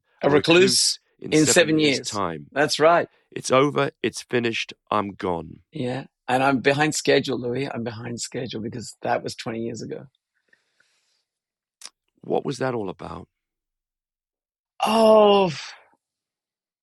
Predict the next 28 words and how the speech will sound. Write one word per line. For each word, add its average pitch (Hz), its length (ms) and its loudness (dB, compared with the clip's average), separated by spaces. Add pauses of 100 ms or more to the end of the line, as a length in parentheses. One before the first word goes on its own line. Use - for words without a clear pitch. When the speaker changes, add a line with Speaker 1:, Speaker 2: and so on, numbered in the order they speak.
(160)
Speaker 1:
well, 196 340 6 (120)
when 196 600 4
you're 214 180 2
making 120 460 2
them, 147 300 -16 (1300)
I'm 151 340 6 (340)
always 160 560 4
thinking, 131 1040 -2 (1300)
I 151 60 4
guess 226 240 2
they're, 208 220 2 (480)
it's - 80 -12
a 151 40 -8
paradox. 175 480 4
They're 151 160 -2
so 165 640 2
absorbing 139 720 0
and 120 80 -4
you're 127 160 0
only 143 300 2
in 135 80 2
that 123 220 0
world. 117 640 2 (100)
You've 139 160 -4
built 160 220 2
your 165 120 2
own 139 160 6
universe. 127 720 2